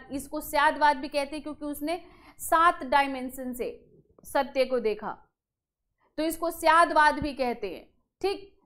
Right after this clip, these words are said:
तो सत्य के जो है सात आयाम होते हैं, है, नहीं है, तो अनेकांतवाद आप लोग याद रखिएगा। तो जैन धर्म थोड़ा कठिन था, कठिन था थोड़ा सा,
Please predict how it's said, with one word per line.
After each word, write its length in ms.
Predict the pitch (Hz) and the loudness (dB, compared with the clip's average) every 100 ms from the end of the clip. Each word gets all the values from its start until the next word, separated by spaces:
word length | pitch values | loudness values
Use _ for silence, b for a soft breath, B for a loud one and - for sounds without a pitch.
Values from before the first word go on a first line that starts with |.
| _ | _
तो 100 | 320 | -4
सत्य 440 | 320 339 339 349 | 2 2 2 -2
के 180 | 330 330 | -2 -4
जो 140 | 302 311 | -2 0
है 380 | 311 381 - - | 0 -2 -8 -14
सात 360 | - 320 339 - | 4 6 8 6
आयाम 420 | 285 285 285 285 | 6 8 8 6
होते 300 | 285 254 254 | 2 -2 -2
हैं, 220 | 240 196 | -4 -6
है, 300 | 208 277 294 | -2 0 0
नहीं 360 | 269 262 277 269 | -2 -4 -4 -4
है, 320 | 277 262 - _ _ _ _ _ _ | -4 -6 -8 _ _ _ _ _ _
तो 60 | 302 | 6
अनेकांतवाद 920 | 302 311 330 330 311 330 330 302 302 | 8 8 6 8 8 6 4 4 6
आप 200 | 294 294 | 4 4
लोग 160 | 294 277 | 0 4
याद 240 | 269 262 | 4 4
रखिएगा। 560 | 269 262 277 269 349 - _ _ _ _ _ _ _ _ _ _ b b b b b | -2 -4 -4 -4 -6 -10 _ _ _ _ _ _ _ _ _ _ b b b b b
तो 80 | 392 | 0
जैन 440 | 339 330 381 415 359 | 2 10 10 10 6
धर्म 300 | 349 392 349 | 2 2 2
थोड़ा 240 | 339 339 | 4 4
कठिन 420 | 330 262 - 311 | 4 0 0 6
था, 340 | 294 302 330 - _ _ - _ _ _ _ _ _ _ _ _ | 6 6 -2 -10 _ _ -20 _ _ _ _ _ _ _ _ _
कठिन 340 | 302 311 370 320 | 4 6 4 2
था 160 | 302 | 2
थोड़ा 320 | 277 285 254 254 | 2 2 2 2
सा, 280 | 285 285 | 0 -4